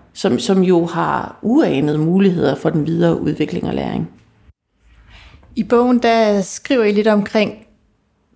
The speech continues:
Speaker 2: de her barrierer, som man som pædagog kan opleve, og som kan gøre det svært ligesom at komme i gang med samarbejdet. Hvad er det for nogle barrierer, man typisk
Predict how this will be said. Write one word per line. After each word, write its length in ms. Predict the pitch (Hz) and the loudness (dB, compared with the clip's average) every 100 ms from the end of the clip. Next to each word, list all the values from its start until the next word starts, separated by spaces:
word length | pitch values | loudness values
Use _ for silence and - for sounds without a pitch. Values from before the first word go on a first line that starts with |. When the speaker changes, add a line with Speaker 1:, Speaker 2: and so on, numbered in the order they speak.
| _ | _
Speaker 2:
de 60 | 214 | 2
her 180 | 220 202 | 2 2
barrierer, 640 | 202 180 175 170 180 208 | 0 0 2 2 2 0
som 220 | 208 196 | 0 0
man 260 | 170 170 160 156 - | 0 0 -2 -6 -8
som 360 | 175 170 147 - - | -4 -4 -6 -12 -6
pædagog 400 | 196 175 214 - | 0 2 2 0
kan 120 | - - | -2 0
opleve, 580 | 196 196 196 185 - 160 - - | -2 0 -2 0 -2 -4 -8 -8
og 80 | 185 | -2
som 140 | 185 | -2
kan 160 | 190 185 | -2 0
gøre 180 | 165 | 0
det 140 | 160 160 | -2 -6
svært 380 | - - 208 - | -4 -2 -2 -4
ligesom 240 | 208 220 | -8 -6
at 80 | 202 | 0
komme 180 | 226 240 | 2 2
i 100 | 233 | 0
gang 160 | 262 254 - | -4 -4 -2
med 120 | 214 | 0
samarbejdet. 720 | 202 170 170 156 147 - 147 - - - - - - _ - | 0 -2 -2 -2 -4 -4 -10 -12 -18 -20 -20 -20 -20 _ -4
Hvad 200 | 214 240 | 0 2
er 40 | |
det 140 | 262 285 | 2 2
for 80 | 233 | 2
nogle 260 | 208 185 | 2 0
barrierer, 480 | 175 175 170 170 214 | 0 0 0 2 2
man 180 | 220 196 | 2 0
typisk 540 | - 226 233 - - | -2 -4 -2 -4 -10